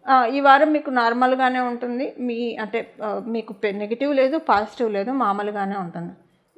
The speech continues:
ఈ గృహిణులకి, గృహిణులకి ఎలా ఉంటుందంటే ఈ వారము మీ గురించి కంటే మీ ఇంట్లో వాళ్ళ గురించి ఆదుర్ద, ఆతృత ఎక్కువగా ఉంటుంది. అంటే సహజంగా గృహిణులకు అంతే ఉంటుంది అనుకోండి.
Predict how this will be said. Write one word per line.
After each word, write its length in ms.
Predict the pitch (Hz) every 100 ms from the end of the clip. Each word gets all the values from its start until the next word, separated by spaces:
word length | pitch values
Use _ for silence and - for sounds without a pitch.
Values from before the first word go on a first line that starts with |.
| - -
ఈ 120 | 247 302
గృహిణులకి, 760 | 330 381 440 330 226 - 175 - -
గృహిణులకి 640 | 240 277 330 466 466 349 294
ఎలా 160 | 254
ఉంటుందంటే 840 | 254 214 208 196 190 190 294 247 269 - - - _ -
ఈ 180 | 269 330
వారము 720 | 311 302 311 330 294 277 269 - - _ -
మీ 280 | 262 254 370
గురించి 400 | 381 392 381 381
కంటే 560 | 302 247 226 226 302 554 - _ - -
మీ 120 | 302
ఇంట్లో 380 | 349 349 370 370
వాళ్ళ 320 | 339 294 285
గురించి 360 | 277 269 277 330
ఆదుర్ద, 600 | 262 233 247 277 247 247
ఆతృత 600 | 285 285 226 240 269 262
ఎక్కువగా 460 | 285 208 - 226 233
ఉంటుంది. 280 | 202 196
అంటే 200 | 202 262
సహజంగా 540 | 302 214 190 226 285 359
గృహిణులకు 600 | 294 277 294 311 311 285
అంతే 220 | 240 285
ఉంటుంది 380 | 262 240 254 226
అనుకోండి. 500 | 214 - 220 240